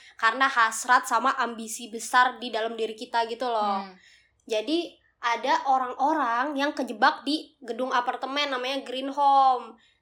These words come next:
Speaker 1: Nah, mereka tuh nggak bisa keluar dari apartemen karena di luar, dunia luar tuh udah berubah semua jadi monster.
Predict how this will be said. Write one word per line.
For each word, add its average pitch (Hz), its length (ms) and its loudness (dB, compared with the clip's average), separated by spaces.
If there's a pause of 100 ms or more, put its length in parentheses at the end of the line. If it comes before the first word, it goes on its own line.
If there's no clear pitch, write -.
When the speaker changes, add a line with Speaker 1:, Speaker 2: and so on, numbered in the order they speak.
(140)
Speaker 1:
Nah, 233 160 2 (220)
mereka 311 340 2
tuh 453 100 -2
nggak 392 140 8
bisa 269 240 -2
keluar 262 160 4
dari 247 160 2
apartemen 254 500 -2
karena 294 320 2
di 277 140 -2
luar, 254 400 2
dunia 247 400 -4
luar 247 240 2
tuh 370 160 0
udah 247 80 0
berubah 226 320 -6
semua 254 240 -10
jadi 226 160 -6
monster. 254 560 -4